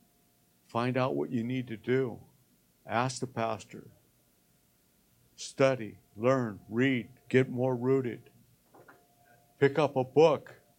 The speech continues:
learn. Pick up the Word, read it. There's a lot of stories in here,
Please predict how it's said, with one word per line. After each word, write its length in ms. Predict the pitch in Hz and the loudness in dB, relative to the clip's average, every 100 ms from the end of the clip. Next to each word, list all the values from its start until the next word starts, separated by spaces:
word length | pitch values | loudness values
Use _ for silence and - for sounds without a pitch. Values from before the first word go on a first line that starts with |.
| _ 107 | _ 2
learn. 460 | 123 165 143 90 - _ _ _ _ _ _ _ _ _ _ _ _ _ _ | 4 4 2 -4 -14 _ _ _ _ _ _ _ _ _ _ _ _ _ _
Pick 180 | 135 127 | 0 4
up 140 | 175 170 | 4 6
the 100 | 156 | 4
Word, 460 | 143 185 185 117 117 | 6 8 6 2 0
read 280 | 120 180 185 | 6 8 8
it. 240 | 113 - - _ _ _ _ _ _ - | 4 0 -18 _ _ _ _ _ _ 4
There's 260 | 147 131 | 4 4
a 60 | 156 | 4
lot 200 | 160 190 | 6 6
of 80 | 147 | 4
stories 520 | - 175 208 196 127 | 4 8 8 8 6
in 160 | 135 117 | 2 4
here, 340 | 117 104 | 2 2